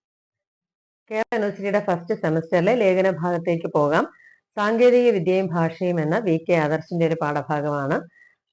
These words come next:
ആ, നമ്മൾ ആദ്യമായി, ഏ, നോക്കുന്നത്. സാങ്കേതിക വിദ്യയും ഭാഷയും തമ്മിലുള്ള ഇണക്കവും പിണക്കവും ഇന്നലെ ഇന്നും തുടങ്ങിയതല്ല. അപ്പൊ ആ ഗുഹയുടെ, ഗുഹകളിൽ ഇപ്പം നിങ്ങൾക്കറിയാലോ, വയനാടൊക്കെയുള്ള ഗുഹകളുടെ മുനകൾ, ഏ, ഗുഹയ്ക്കകത്ത് ലോഹത്തിന്റെ മുനയോ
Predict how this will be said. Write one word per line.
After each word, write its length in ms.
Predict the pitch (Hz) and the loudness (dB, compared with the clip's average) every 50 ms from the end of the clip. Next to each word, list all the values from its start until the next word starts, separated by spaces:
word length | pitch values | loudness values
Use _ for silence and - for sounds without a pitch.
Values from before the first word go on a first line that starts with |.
| _ - | _ -10
ആ, 220 | 160 151 156 156 | -6 -4 -2 -2
നമ്മൾ 200 | 156 160 170 165 | 0 0 0 0
ആദ്യമായി, 580 | 151 147 147 151 156 151 151 156 170 254 349 - _ _ - - - | 0 0 0 -2 -2 0 0 0 -2 -2 -4 -8 _ _ -16 -10 -6
ഏ, 100 | 151 147 | -4 -2
നോക്കുന്നത്. 680 | 147 143 156 156 156 - 170 151 143 135 127 156 247 - - _ _ _ _ _ _ _ _ _ - | -2 0 0 -2 -2 -2 -2 -2 -2 -2 -2 -2 -2 -4 -6 _ _ _ _ _ _ _ _ _ -8
സാങ്കേതിക 480 | 214 214 226 247 240 277 277 285 277 262 | -4 -2 0 2 2 2 4 4 4 4
വിദ്യയും 460 | 240 214 185 214 214 214 226 240 - 180 165 | 4 4 4 4 6 6 4 4 0 -2 -2
ഭാഷയും 380 | 190 190 185 185 226 220 214 202 | 0 0 0 2 0 0 2 2
തമ്മിലുള്ള 320 | 190 185 190 185 180 185 | 2 4 4 4 4 4
ഇണക്കവും 480 | 180 175 170 175 175 175 175 208 196 185 | 4 4 2 2 0 -2 -2 -4 -2 0
പിണക്കവും 480 | 185 165 160 165 - 180 196 208 196 | 0 0 0 0 0 0 0 0 -2
ഇന്നലെ 260 | 190 185 180 180 180 | -4 -2 0 0 0
ഇന്നും 300 | 175 175 170 170 170 165 | 0 0 0 -2 -2 0
തുടങ്ങിയതല്ല. 640 | 170 156 156 147 165 165 165 151 139 131 139 165 349 - - _ _ _ _ _ _ _ _ _ _ - | 0 0 0 0 0 0 0 0 0 0 0 -2 -2 -2 -6 _ _ _ _ _ _ _ _ _ _ -4
അപ്പൊ 140 | 220 240 | -2 0
ആ 20 | 262 | 0
ഗുഹയുടെ, 580 | 262 233 247 240 220 262 269 269 262 269 269 247 233 233 220 214 214 | 0 0 0 2 4 6 6 8 6 6 4 2 2 0 0 0 0
ഗുഹകളിൽ 480 | 214 202 233 240 254 254 247 240 240 | 2 4 4 4 6 4 4 4 4
ഇപ്പം 280 | 233 233 233 226 233 233 | 2 2 0 0 0 0
നിങ്ങൾക്കറിയാലോ, 680 | 233 233 233 233 226 - 233 220 214 214 208 208 214 | 0 2 0 0 0 2 2 2 4 2 2 4 4
വയനാടൊക്കെയുള്ള 680 | 208 202 202 202 208 202 202 202 202 214 208 202 202 | 4 4 4 2 2 2 0 0 0 0 2 2 2
ഗുഹകളുടെ 480 | 202 180 185 185 190 196 196 190 196 202 | 2 0 0 0 2 2 2 4 2 2
മുനകൾ, 460 | 196 185 180 180 185 185 190 190 - - | 2 2 2 2 4 4 2 2 2 0
ഏ, 200 | 185 185 185 185 | 0 0 2 0
ഗുഹയ്ക്കകത്ത് 760 | 185 180 180 196 202 196 202 196 185 175 170 190 208 285 - - _ _ _ _ _ _ _ _ - | 0 0 0 0 0 0 0 2 0 2 2 2 0 0 0 -6 _ _ _ _ _ _ _ _ -6
ലോഹത്തിന്റെ 580 | 214 214 226 233 220 254 240 - 254 240 240 233 | -2 0 0 2 2 0 0 0 2 4 4 4
മുനയോ 640 | 220 202 202 202 196 196 202 202 196 156 147 - | 4 4 2 2 4 4 4 4 4 4 2 0